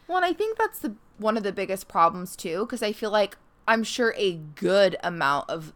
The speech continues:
the audience of this show is gonna be like, "It's freedom of speech, and that's how he feels." No.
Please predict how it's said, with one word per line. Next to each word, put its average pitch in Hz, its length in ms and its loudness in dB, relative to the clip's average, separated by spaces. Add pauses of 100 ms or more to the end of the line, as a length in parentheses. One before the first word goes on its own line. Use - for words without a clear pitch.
the 156 440 -8
audience 165 500 -2
of 233 140 -4
this 254 160 0
show 269 500 0
is 185 140 -6
gonna 185 200 -6
be 185 160 -8
like, 165 320 -2 (460)
"It's 277 220 -2
freedom 285 400 0
of 277 120 2
speech, 269 680 -2
and 240 140 2
that's 254 240 2
how 262 140 2
he 240 140 -2
feels." 196 480 0 (100)
No. 165 380 6